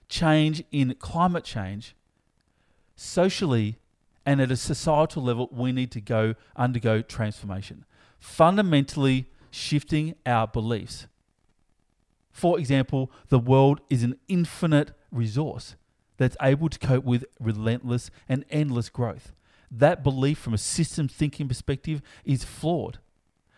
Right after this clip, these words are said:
And as a consequence of that belief being maintained, it is inevitable that we won't be able to get the climate change that we're most need right now for our planet. Success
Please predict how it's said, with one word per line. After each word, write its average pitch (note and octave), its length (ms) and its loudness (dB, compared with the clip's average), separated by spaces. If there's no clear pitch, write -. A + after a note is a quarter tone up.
And C3 120 4
as C3 100 2
a B2 60 -4
consequence F3 640 -2
of A2+ 100 -2
that B2+ 240 2
belief B2 380 0
being A#2+ 240 2
maintained, A#2 640 -2
it D#3 180 -2
is C#3+ 160 -4
inevitable C#3 760 0
that A#2+ 160 0
we B2 80 -4
won't A2+ 240 0
be - 80 -4
able A2 60 -2
to G#2 80 -4
get G#2 300 -6
the A#2+ 60 -6
climate G#2 460 -6
change F#2+ 460 -8
that A2 160 -6
we're G#2 160 -6
most G#2+ 520 -16
need A2+ 580 -2
right G2+ 240 -2
now G2 220 -4
for G2+ 220 -6
our F#2+ 60 -12
planet. F#2 280 -18
Success - 960 0